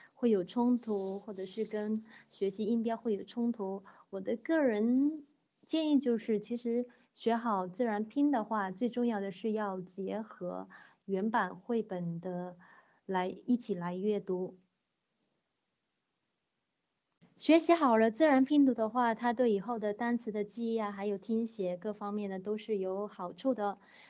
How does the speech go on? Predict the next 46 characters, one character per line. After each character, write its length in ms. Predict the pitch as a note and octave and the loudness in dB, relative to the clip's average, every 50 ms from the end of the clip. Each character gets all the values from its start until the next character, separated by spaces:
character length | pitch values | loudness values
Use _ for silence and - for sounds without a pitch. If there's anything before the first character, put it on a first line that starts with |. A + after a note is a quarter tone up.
| - - _ - | -20 -16 _ -2
嗯， 400 | G#3 G#3+ G#3+ G#3+ G#3+ G#3+ G#3+ G#3+ G#3+ - - - - _ _ _ _ _ _ _ _ _ _ _ - | 0 2 2 2 2 2 0 0 -2 -6 -20 -20 -20 _ _ _ _ _ _ _ _ _ _ _ 2
怎 100 | B3+ A#3+ | 6 6
么 100 | B3+ D4+ | 8 6
说 200 | D4+ - F4 F4+ | 6 6 4 4
呢？ 100 | F4+ F4 | 4 2
可 140 | - - A3 | 2 2 2
能 160 | G#3 A3 A#3+ | 2 2 2
开 180 | - E4 F4+ F#4 | 4 4 4 4
始 140 | F#4 C#4 F#3+ | 4 2 0
的 100 | G3 G3 | 0 0
时 200 | F#3 G3+ G#3 G3+ | 0 0 -2 0
候 400 | G#3+ A#3 G#3+ G#3 F#3+ F#3+ G3 F#3+ | 2 2 2 2 2 0 -2 -4
跟 240 | - B3 A#3+ A#3+ A#3 | 0 2 2 2 2
拼 200 | - B3 B3 B3 | 4 4 6 6
音 120 | B3+ B3+ | 4 4
会 160 | B3+ C4+ C4 | 4 4 4
有 180 | G#3 F#3+ F#3+ G3 | 4 4 2 2
一 80 | G#3 | 0
点 260 | A3 - G#3 F#3 F#3 F3+ | 0 0 0 -2 -2 -2
的 140 | F#3 F#3+ | -4 -6
混 240 | F#3+ - - C4+ B3 | -4 0 4 4 4
淆， 340 | A3 A3 - F#3+ F3+ F#3+ G3 | 4 2 -2 -6 -6 -4 -2
但 160 | G3 B3+ B3+ B3 | 0 2 0 2
是， 300 | - C4+ B3+ G#3+ G3+ - - - - - - - - _ _ _ - | 2 2 2 2 2 -2 -6 -18 -20 -20 -20 -20 -20 _ _ _ 4
呃， 340 | A#3 A3+ G#3+ G#3 G3+ G3 F#3 F3+ - - _ _ _ - - - - - | 6 6 8 8 6 4 2 -2 -6 -14 _ _ _ -20 -20 -20 -20 -16
时 240 | - - - B3 B3+ | -8 -2 0 0 2
间 260 | B3+ E4+ F4+ F#4 F#4+ | 2 2 4 4 4
久 160 | F#4 B3 F#3+ | 4 4 2
了 100 | F3+ F#3+ | 2 2
的 80 | F#3 G3+ | 0 0
话， 160 | G3+ - A#3 | 2 2 2
孩 200 | G#3 - G3 G3 G3 | 2 2 0 -2 -2
子 160 | - G#3+ G#3 | -2 -2 -2
会 320 | G#3 A3+ A#3 A3 G#3 G3 | 0 0 0 0 0 0
自 240 | F#3+ - - - D4+ | -2 -4 -2 0 0
然 520 | C4+ A#3 G3+ F#3 F3+ F#3 F#3 F#3+ A3 B3 A3+ | 2 2 0 -2 -4 -6 -6 -2 -2 0 0
的 180 | A3+ G3+ G3 | 0 0 -2
会 220 | G#3 - B3+ A#3 A3+ | -2 -2 -2 -2 -2
把 200 | - G3 F#3+ F#3+ | -2 -2 -4 -4
两 360 | F3+ F3+ F3+ F#3+ G#3+ A#3+ A3+ | -4 -6 -6 -4 -2 -2 -2
种 360 | - - G3+ F#3 F3 F3+ - F#3 - - | -2 -4 -4 -4 -6 -8 -10 -14 -10 -4
不 120 | C4+ B3+ | -4 -4
同 320 | B3 - G3+ F#3 F#3 G3+ | -4 -4 -8 -8 -6 -4
的 300 | G#3+ A#3 G#3+ G3 F#3+ F#3+ | -2 0 0 0 0 -2
这 160 | F#3+ F#3+ A3+ G#3+ | -6 -6 -6 -6
种 180 | G#3 F#3+ F#3+ | -6 -8 -10